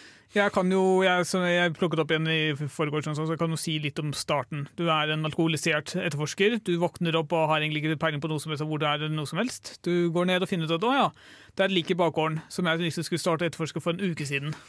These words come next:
<laughs> Eh, jeg har ikke skiltet mitt, jeg har ikke pistolen min, jeg har ikke de hundre og tretti, eh, realene som er pe-, pengevalutaen i spillet, som,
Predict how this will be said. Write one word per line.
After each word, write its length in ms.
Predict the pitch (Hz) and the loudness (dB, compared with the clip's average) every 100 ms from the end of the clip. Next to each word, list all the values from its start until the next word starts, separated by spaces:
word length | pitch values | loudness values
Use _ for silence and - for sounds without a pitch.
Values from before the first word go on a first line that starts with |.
| - - 101 | -20 -8 2
<laughs> 280 | 165 170 165 - - | 4 4 2 -4 -6
Eh, 140 | - 180 | 0 4
jeg 80 | 180 | 6
har 80 | 185 | 6
ikke 380 | 175 190 190 226 233 | 4 4 4 6 6
skiltet 320 | - 175 - | 4 0 0
mitt, 300 | 180 262 - - | 2 2 0 0
jeg 80 | |
har 80 | 165 | 2
ikke 240 | 170 - 156 | 2 -2 -2
pistolen 340 | 214 190 180 | 2 2 4
min, 200 | 185 233 285 | 4 4 2
jeg 120 | 185 160 | 2 2
har 140 | 175 | 2
ikke 320 | 185 - 185 175 | 0 -2 -2 0
de 140 | 208 214 202 | 2 4 4
hundre 320 | 185 190 165 175 | 4 2 4 2
og 100 | 165 | 2
tretti, 640 | 175 - - 170 160 160 | 0 0 -2 2 4 4
eh, 500 | 156 156 156 156 151 - - - | 2 2 2 2 0 -4 -16 0
realene 640 | 175 160 147 143 151 240 285 | 2 4 2 2 2 0 0
som 220 | - 175 | -6 -2
er 140 | 175 165 | 0 0
pe-, 320 | 196 180 175 | 0 2 0
pengevalutaen 600 | 165 175 151 143 175 160 | 0 -2 -2 -2 -2 -2
i 80 | 156 | -2
spillet, 480 | 151 - 160 180 262 | -4 -4 -2 0 0
som, 220 | - 185 | -2 -2